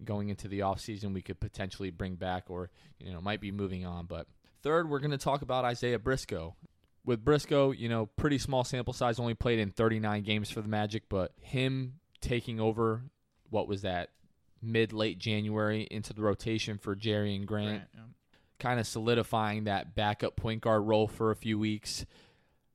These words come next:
Speaker 1: helping us get on that run that, you know, once he got hurt,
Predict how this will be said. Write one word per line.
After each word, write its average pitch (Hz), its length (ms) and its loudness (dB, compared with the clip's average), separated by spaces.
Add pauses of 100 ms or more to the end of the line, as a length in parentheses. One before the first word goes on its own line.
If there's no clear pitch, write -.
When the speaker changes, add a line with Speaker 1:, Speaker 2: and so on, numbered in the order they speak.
(240)
Speaker 1:
helping 131 420 2
us 107 140 -2
get 113 200 2
on 107 200 2
that 98 260 0
run 101 360 0
that, 90 260 -4 (200)
you 87 80 -8
know, 87 80 -6
once 101 260 -4
he 113 120 -4
got 104 220 0
hurt, 107 300 2